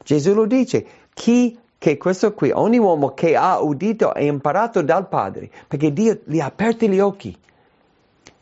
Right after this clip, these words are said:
E, e vede Gesù Cristo come il Signore,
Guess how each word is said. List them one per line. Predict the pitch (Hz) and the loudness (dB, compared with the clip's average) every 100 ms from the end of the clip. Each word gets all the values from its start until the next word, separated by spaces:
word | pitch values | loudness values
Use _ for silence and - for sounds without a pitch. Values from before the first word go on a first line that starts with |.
| _ _ _ | _ _ _
E, | 143 139 | -4 -2
e | 143 | -2
vede | 139 214 214 147 120 | 0 0 2 0 0
Gesù | - 190 190 | 0 2 2
Cristo | 196 196 - 139 | 0 -2 0 -2
come | 160 | 0
il | 160 | -2
Signore, | - 170 104 107 | -2 0 0 0